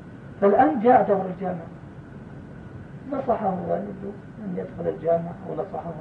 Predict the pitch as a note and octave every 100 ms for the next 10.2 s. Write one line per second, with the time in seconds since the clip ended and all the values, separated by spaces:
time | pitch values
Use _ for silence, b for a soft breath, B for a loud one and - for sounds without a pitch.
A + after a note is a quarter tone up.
0 | D#3+ E3+ - - - - - - - -
1 | - - - - - - - E3 G3 F3+
2 | E3+ E3+ F3+ - F3 D#3+ - D#3 C#3+ -
3 | - - - - - - - - - -
4 | - - D#3+ D3+ C3+ B2 B2 B2 - A#2+
5 | A2+ A2+ A2+ - - - - - - -
6 | - - - - - - - - - -
7 | - - D#3+ - C3 B2+ A#2 - - -
8 | - - E3 - - - - B2 - -
9 | - - - - - - - - D#3 G3
10 | F3 C#3